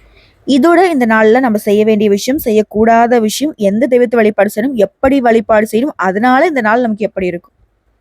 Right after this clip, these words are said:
தெளிவா தெரிஞ்சுப்போம். இதோட இன்னைக்கு தேய்பிறை சஷ்டி விரதம் இருக்குங்க. செவ்வாய்க்கிழமை அப்படிங்கிறது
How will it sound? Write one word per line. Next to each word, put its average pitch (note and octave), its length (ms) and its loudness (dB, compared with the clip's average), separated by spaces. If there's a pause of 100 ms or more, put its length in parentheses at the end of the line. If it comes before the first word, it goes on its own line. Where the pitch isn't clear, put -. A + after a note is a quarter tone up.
(300)
தெளிவா F#3 360 2 (120)
தெரிஞ்சுப்போம். F3+ 400 -6 (640)
இதோட C4+ 500 2 (100)
இன்னைக்கு A3 680 -2 (160)
தேய்பிறை B3+ 720 2 (120)
சஷ்டி B3+ 340 -4
விரதம் G#3 320 -2
இருக்குங்க. F3 320 -10 (1000)
செவ்வாய்க்கிழமை A#3 800 0
அப்படிங்கிறது A3+ 480 0